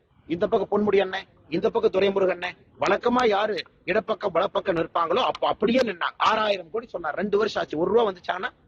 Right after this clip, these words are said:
ஆறு ரூபா வந்துச்சாங்கன்னா? ஆனால் முதலமைச்சர் அவர்கள் முதலமைச்சராக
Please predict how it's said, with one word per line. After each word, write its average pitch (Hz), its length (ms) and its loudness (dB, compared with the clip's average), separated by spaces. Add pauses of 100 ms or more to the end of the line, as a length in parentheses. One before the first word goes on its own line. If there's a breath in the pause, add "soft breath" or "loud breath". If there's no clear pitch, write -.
(160)
ஆறு 196 220 2
ரூபா 226 180 2
வந்துச்சாங்கன்னா? 165 460 -10 (720)
ஆனால் 233 280 2
முதலமைச்சர் 269 520 0
அவர்கள் 180 300 -8 (120)
முதலமைச்சராக 240 680 0